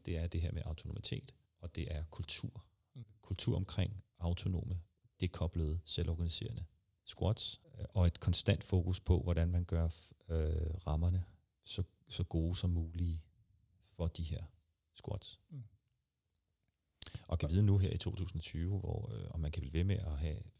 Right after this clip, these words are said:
Speaker 1: et så omkostningstungt setup, hvor man dyrker arbejdsglæden, og specielt i Sverige, hvor jeg også forestiller mig lønniveauet. Det var en dyr omgang, ikke?
Speaker 2: Og hvad tænker du i forhold til, øh, i forhold til rammerne? Er det, hvad hedder det, er det de fysiske rammer, eller, eller hvad taler vi om, når vi taler rammer?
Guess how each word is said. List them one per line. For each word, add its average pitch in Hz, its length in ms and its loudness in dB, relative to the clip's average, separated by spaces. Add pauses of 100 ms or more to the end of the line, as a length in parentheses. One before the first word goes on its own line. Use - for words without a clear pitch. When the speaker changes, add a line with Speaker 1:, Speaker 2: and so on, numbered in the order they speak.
Speaker 1:
et - 140 -16
så - 120 -4
omkostningstungt - 880 -4
setup, 82 340 -2 (680)
hvor - 100 -14
man 80 140 -4
dyrker 82 260 2
arbejdsglæden, 82 560 -4
og 85 60 -8
specielt - 320 -4
i - 20 -6
Sverige, 87 320 -2
hvor 82 140 0
jeg 78 80 2
også 78 160 -2
forestiller 82 380 -6
mig 78 100 -2
lønniveauet. 82 460 -4 (120)
Det - 100 -18
var - 60 0
en 82 140 2
dyr - 120 2
omgang, - 300 -2
ikke? 104 120 -2 (400)
Speaker 2:
Og 160 100 6
hvad 151 160 10
tænker 180 280 8
du 147 100 10
i 147 60 8
forhold 151 300 8
til, 120 320 4
øh, 113 500 2 (100)
i 127 80 0
forhold 123 260 6
til - 120 -2
rammerne? 127 360 4
Er 120 160 2
det, 131 180 6
hvad 123 140 8
hedder 120 200 8
det, 113 420 -2 (100)
er 127 40 2
det 120 220 4
de 113 220 2
fysiske 151 560 0
rammer, 131 380 2
eller, 127 220 2
eller 123 340 2
hvad 120 120 4
taler 127 280 2
vi 120 100 0
om, 127 120 2
når 127 120 -2
vi 127 100 -8
taler 123 300 -2
rammer? 120 260 4